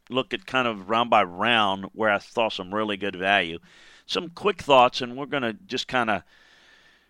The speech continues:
Cardinals, like Simmons, like, um, talk about where I like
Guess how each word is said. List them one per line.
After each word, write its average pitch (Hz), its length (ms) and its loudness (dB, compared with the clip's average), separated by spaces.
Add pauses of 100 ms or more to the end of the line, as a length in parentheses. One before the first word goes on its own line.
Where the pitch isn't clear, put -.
(420)
Cardinals, 170 960 6 (1900)
like 143 220 6
Simmons, 139 480 0
like, 120 320 4
um, 131 280 -6
talk 170 280 6
about 135 320 6
where 131 180 6
I 127 80 10
like 117 380 6